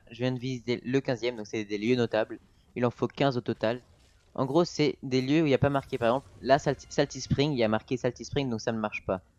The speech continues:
Exemple, ici, ça, ça s'appelle l'atelier machin. Vous pouvez le visiter parce qu'il n'y a pas le nom sur la carte. Vous pouvez visiter ça, euh, ça, ça. Enfin voilà, où il n'y a pas de nom.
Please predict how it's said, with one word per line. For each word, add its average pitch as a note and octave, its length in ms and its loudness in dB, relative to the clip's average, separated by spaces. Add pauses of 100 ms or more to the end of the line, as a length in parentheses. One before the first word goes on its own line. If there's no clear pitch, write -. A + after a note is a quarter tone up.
(440)
Exemple, B2 480 0
ici, C#3+ 460 -8 (160)
ça, - 420 2 (180)
ça A#2+ 220 -4
s'appelle A#2 320 -2
l'atelier A#2 440 0
machin. A#2 540 -4 (180)
Vous A2 120 -8
pouvez B2+ 180 0
le A2+ 60 -6
visiter A#2 360 -8
parce - 140 -10
qu'il A#2 100 -6
n'y G#2 60 0
a - 20 0
pas A#2 160 0
le A#2 60 2
nom A2+ 140 -4
sur - 140 -6
la G#2 100 2
carte. B2+ 280 -2
Vous - 140 -20
pouvez G#2+ 180 0
visiter G2+ 380 -10
ça, B2 480 0 (520)
euh, F#2+ 180 -2
ça, A#2+ 840 0
ça. A#2+ 600 -2 (440)
Enfin A2+ 140 -2
voilà, A2 320 2 (140)
où C3+ 80 0
il - 20 4
n'y D3 60 6
a C#3+ 40 0
pas C#3+ 140 2
de B2+ 80 -6
nom. B2 220 -4